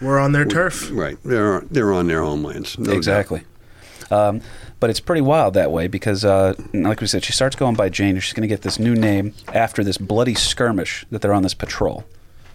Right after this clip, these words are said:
Speaker 3: They were out for a couple of days on, uh, horseback, and, uh, Jane finally gets her, uh, her new moniker. Uh, you don't gotta worry about locking it, Kev.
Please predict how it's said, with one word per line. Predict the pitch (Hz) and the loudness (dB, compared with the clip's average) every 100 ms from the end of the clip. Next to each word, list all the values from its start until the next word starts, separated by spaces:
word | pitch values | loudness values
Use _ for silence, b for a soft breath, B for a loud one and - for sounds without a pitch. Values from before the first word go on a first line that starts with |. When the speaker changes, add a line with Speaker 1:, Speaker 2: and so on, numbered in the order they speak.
| - | -2
Speaker 3:
They | 117 | 2
were | 110 | 4
out | 110 | 2
for | 92 | 0
a | |
couple | - 110 95 | 0 2 2
of | 85 | 0
days | 82 80 - B B B | 0 -2 -8 B B B
on, | - 87 | -2 0
uh, | 82 | 2
horseback, | 95 85 - 82 - B B B | 0 0 0 -2 -4 B B B
and, | 98 92 | -2 2
uh, | 92 | 2
Jane | 87 117 107 | 0 0 0
finally | 98 117 110 | 0 0 2
gets | 95 92 - | 2 0 2
her, | 95 | 2
uh, | 92 82 | 4 2
her | 95 | 0
new | 92 95 | -2 0
moniker. | 95 92 87 - - B B - | 0 0 -2 -8 -12 B B 0
Uh, | 143 | 0
you | 180 | 2
don't | |
gotta | 135 | 2
worry | 107 | 2
about | 98 85 | 2 2
locking | 85 - | 2 0
it, | 82 | -2
Kev. | 87 | 0